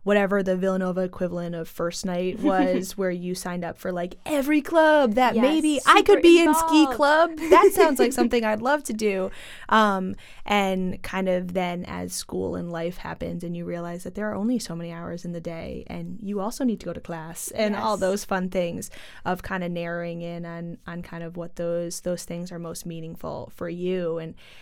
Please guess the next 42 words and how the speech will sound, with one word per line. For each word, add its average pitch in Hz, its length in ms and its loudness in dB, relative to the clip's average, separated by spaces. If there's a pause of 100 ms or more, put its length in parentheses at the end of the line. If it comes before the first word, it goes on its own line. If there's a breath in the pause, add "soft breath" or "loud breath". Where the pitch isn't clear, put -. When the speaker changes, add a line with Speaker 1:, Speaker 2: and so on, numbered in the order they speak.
(120)
Speaker 1:
how 196 260 0
did 220 240 0
you, 202 580 -4
how 185 180 -10
did 196 120 -6
you 220 120 0
know 196 320 -2
that 180 160 -8
you 180 420 -6
were, 185 260 -6
like, 170 240 -12 (140)
finding 175 340 -6
that - 220 -12
sense 170 220 -10
of - 100 -12
connection - 540 -12
when 180 160 -6
you 165 560 -6 (280 loud breath)
first - 460 -6
kind 170 180 -10
of 160 80 -10
jumped 165 300 -12
on 160 140 -10
an - 40 -12
alternative - 380 -12
spring - 200 -12
break 180 180 -10
trip? - 280 -16 (880 loud breath)
Speaker 2:
Hmm. 294 220 -6 (140)
Well, 277 420 -2
I 240 180 -2
was 466 200 -4
very 240 280 -4
involved 220 360 -6
in 214 100 -6
service 208 480 -8
when 233 100 -8
I 190 120 -8
was 196 100 -12
in 202 80 -14
high 185 200 -14
school, 220 480 -8